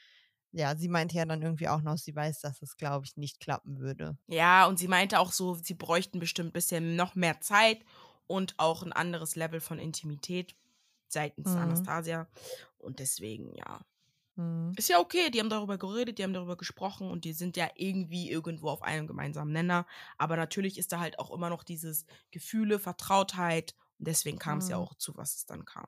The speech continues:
Speaker 2: so.
Speaker 1: Mhm. Ja, dann war nur wieder Yassin wieder mit Laura. Carina hat sie bisschen am Pü-,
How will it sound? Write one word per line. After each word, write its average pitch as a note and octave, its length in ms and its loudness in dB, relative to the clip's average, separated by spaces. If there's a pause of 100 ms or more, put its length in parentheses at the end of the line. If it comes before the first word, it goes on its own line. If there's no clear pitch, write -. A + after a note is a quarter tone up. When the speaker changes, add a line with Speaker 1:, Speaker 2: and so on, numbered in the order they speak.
Speaker 2:
so. - 300 -16
Speaker 1:
Mhm. F3 420 -10 (1120)
Ja, G#3 120 10
dann A3+ 200 10
war A3 180 12
nur A3+ 240 10
wieder G#3 180 10
Yassin G#3 420 8
wieder F#3+ 160 6
mit F3 180 2
Laura. B3+ 600 10
Carina G3+ 440 2
hat F#3+ 120 2
sie - 80 -6
bisschen F3+ 280 0
am E3 140 2
Pü-, F3 340 2